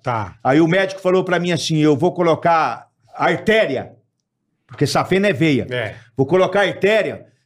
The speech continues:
Speaker 2: porque vai que você inve-, in-, inventa de viver até oitenta anos e essa artéria, essa veia, ela pode romper, essa fena pode romper." Acabou que eu acho que tá tão esburacado que ele precisou usar.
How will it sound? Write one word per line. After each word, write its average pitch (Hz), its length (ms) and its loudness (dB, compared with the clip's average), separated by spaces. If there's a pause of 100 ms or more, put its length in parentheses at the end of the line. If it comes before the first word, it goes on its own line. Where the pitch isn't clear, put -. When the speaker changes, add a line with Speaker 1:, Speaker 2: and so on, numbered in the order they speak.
Speaker 2:
porque 147 240 0
vai 220 200 0
que - 80 -12
você 233 80 -4
inve-, 196 440 2
in-, 165 240 -6
inventa 170 360 0
de 160 100 -2
viver 160 280 2
até 180 180 0
oitenta 170 420 0
anos 196 340 2
e 180 80 2
essa 170 360 0 (200)
artéria, 160 600 2
essa 139 260 -2
veia, 180 220 2
ela 190 100 2
pode 175 240 -2
romper, 165 400 0
essa 120 240 -2
fena 160 240 -4
pode 165 220 -4
romper." 156 420 -2 (220)
Acabou 165 400 0
que 214 100 0
eu 208 100 4
acho 196 200 0
que 170 100 -8
tá 170 260 0
tão 185 520 -4
esburacado 156 680 0
que 214 80 -4
ele 190 80 -4
precisou 208 420 0
usar. 143 420 -2